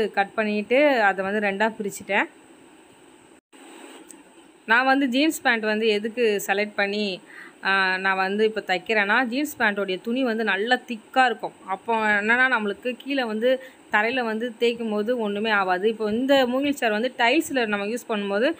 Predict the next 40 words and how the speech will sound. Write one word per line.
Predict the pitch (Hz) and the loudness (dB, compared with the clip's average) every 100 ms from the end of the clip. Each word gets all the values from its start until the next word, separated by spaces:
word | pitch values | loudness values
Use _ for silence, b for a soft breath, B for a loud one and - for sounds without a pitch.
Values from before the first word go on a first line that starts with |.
| B B - | B B -2
அதோட | 214 214 | 2 2
அடிப்பாகம் | 226 277 277 226 214 | 2 0 -2 0 -2
வந்து | 208 247 254 226 208 | 0 2 4 2 -2
சீக்கிரமா | - 262 233 233 233 | -6 -6 -4 -4 -4
கிழிஞ்சும் | 240 240 240 220 | -2 -2 -2 -4
போகாது, | 226 214 202 226 233 | -2 0 2 0 0
டேமேஜும் | 214 214 220 214 202 | 0 0 -2 -2 -2
ஆகாது. | 185 185 B B B | -2 -6 B B B
ஆனா | 214 240 277 | 0 2 2
நம்ம | 262 220 214 | 0 -4 -4
சிமெண்ட் | 254 277 269 - | -2 -2 -2 -2
தரையில | 208 190 190 196 | -2 0 0 -2
இல்லைன்னா | 202 208 202 196 | 0 0 2 2
வேற | 208 214 208 | 2 2 0
தரையில | 208 208 247 226 | 0 0 0 -2
வந்து | 214 208 | -2 -2
நம்ம | 196 - | -4 -2
போட்டு | 226 220 220 | -2 -2 -4
யூஸ் | 220 220 214 | -6 -6 -6
பண்ணணும்னு | 180 190 208 | -6 -6 -8
வச்சுக்கோங்களேன், | - 180 175 220 190 | -8 -8 -6 -2 0
கண்டிப்பாவே | 190 220 220 208 214 | 0 -2 -2 -2 -2
இந்த | 196 | -6
மூங்கில் | 196 208 190 | -6 -8 -8
சேர் | 185 170 | -8 -8
வந்து | 185 196 | -8 -8
ரொம்ப | 180 202 180 | -6 -4 -2
டேமேஜ் | 180 196 180 175 | -2 -4 -4 -4
ஆயிடும். | 165 247 B B B B - | -2 -4 B B B B -2
அதுக்காக | 185 220 226 220 233 | 0 0 0 0 0
நம்ம | 196 208 208 | -2 -2 -2
கண்டிப்பா | 185 202 208 220 214 | -2 -2 -4 -2 -4
ஒரு | - | -4
துணி | 214 220 220 | -6 -2 -2
வச்சு | 185 - | -4 -6
நம்ம | 226 190 175 | -8 -6 -6
தச்சு | 175 - 202 | -8 -6 -2
தான் | 202 185 | -2 -2
ஆகணும். | 170 240 359 - - B B B 226 | -2 -4 -6 -12 -20 B B B -6
இப்போ | 233 | -2